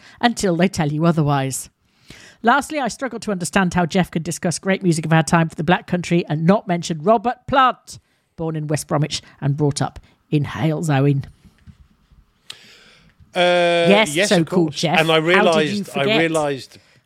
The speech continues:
Speaker 2: well, I realised I had also omitted the Mighty Lemon, the Mighty Lemon Drops.
Speaker 1: Ah.
Speaker 2: Also, another Black Country band,
Speaker 1: Mm.
Speaker 2: actually, that I'd forgotten.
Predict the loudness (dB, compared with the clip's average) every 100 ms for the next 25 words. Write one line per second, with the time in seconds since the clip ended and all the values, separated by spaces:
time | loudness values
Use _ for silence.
0 | -6 -4 -2 -2 -2 -2 -4 -6 -6 -6
1 | -6 -6 -6 -6 -8 -12 -14 -10 -10 -10
2 | -10 -8 -8 -12 -14 -14 -14 -12 -12 -12
3 | -10 -10 -8 -10 -12 -20 -20 _ _ _
4 | -2 0 2 2 2 -2 -6 _ _ _
5 | -8 -4 -2 -4 -6 -8 -6 -6 -6 -6
6 | -10 -10 -16 -16 -18 -16 -6 -4 -2 -2
7 | -2 -2 -6 -14 -20 -14 -14 -14 -16 -16